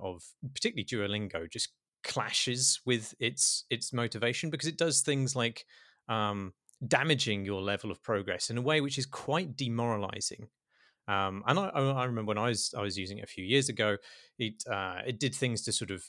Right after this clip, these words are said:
um, punish your inattention, or, um, it, it, and, and 'cause I was, I was traveling across time zones quite a lot at that time,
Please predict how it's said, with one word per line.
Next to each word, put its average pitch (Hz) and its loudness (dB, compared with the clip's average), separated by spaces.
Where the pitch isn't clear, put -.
um, 87 -8
punish 156 4
your 104 0
inattention, 113 -2
or, 92 -2
um, 92 -2
it, - -6
it, - -14
and, 110 0
and 120 2
'cause - 0
I 101 4
was, - 0
I 107 0
was 98 -4
traveling 117 4
across - -2
time 143 4
zones 92 0
quite 104 -6
a 101 -4
lot 135 -2
at - -12
that - -8
time, 95 -6